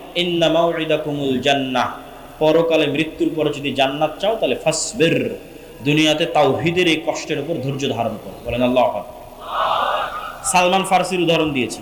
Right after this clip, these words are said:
তারপরে সাহাবায়ে কেরাম এবং ওলামায়ে কেরামের উদাহরণ দিয়েছে। তার মধ্যে আহমদ বিন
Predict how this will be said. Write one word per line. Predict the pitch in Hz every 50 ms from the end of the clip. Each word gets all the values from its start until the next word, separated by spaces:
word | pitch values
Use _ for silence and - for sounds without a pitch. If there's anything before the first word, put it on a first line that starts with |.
| - - - -
তারপরে | 165 165 165 175 180 175
সাহাবায়ে | - 170 160 165 170 170 175 175 170 170
কেরাম | 180 185 190 190 185 180
এবং | 180 175 -
ওলামায়ে | 156 165 170 170 165 165 165 165
কেরামের | 156 170 160 160 156 160 151
উদাহরণ | 147 135 139 139 135 131 123
দিয়েছে। | 110 107 - - - - - - - - - - - - - - - -
তার | - 151 156
মধ্যে | 165 165 170 165
আহমদ | 151 160 - 175 170 170
বিন | 165 170 165